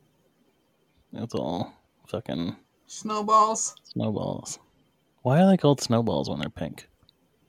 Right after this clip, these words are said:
Speaker 1: It's 'cause coconut's white?
Speaker 2: Yeah.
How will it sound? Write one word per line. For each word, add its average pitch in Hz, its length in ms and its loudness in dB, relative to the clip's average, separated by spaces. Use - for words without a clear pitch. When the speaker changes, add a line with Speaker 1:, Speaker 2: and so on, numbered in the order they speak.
Speaker 1:
It's - 100 -18
'cause 110 180 2
coconut's 110 480 0
white? 117 280 -2
Speaker 2:
Yeah. 214 640 2